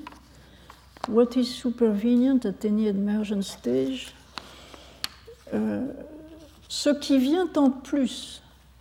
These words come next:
à chaque niveau émergent du progrès évolutif est une nouvelle sorte de relationnalité. Des termes nouveaux entrent dans des relations nouvelles. Relationnalité qui n'existait pas jusque-là.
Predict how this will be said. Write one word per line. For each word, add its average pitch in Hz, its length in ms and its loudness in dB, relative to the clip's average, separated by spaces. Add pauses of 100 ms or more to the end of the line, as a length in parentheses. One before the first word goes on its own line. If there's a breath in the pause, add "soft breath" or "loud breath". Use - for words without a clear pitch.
à 226 80 0
chaque 277 360 -4
niveau 240 360 6
émergent 247 520 6
du 220 140 2
progrès 220 520 2
évolutif 185 760 -2 (720 loud breath)
est 233 300 4
une 254 240 10
nouvelle 302 360 4
sorte - 480 -4
de 240 200 4
relationnalité. 254 1500 4 (640 soft breath)
Des 202 160 4
termes 240 420 4
nouveaux 240 640 6
entrent 269 460 -2
dans 202 140 2
des 202 120 4
relations 233 580 4
nouvelles. 202 560 4 (1500 soft breath)
Relationnalité 240 920 4
qui 277 200 6
n'existait 277 720 6
pas 294 220 -2
jusque-là. 196 560 -4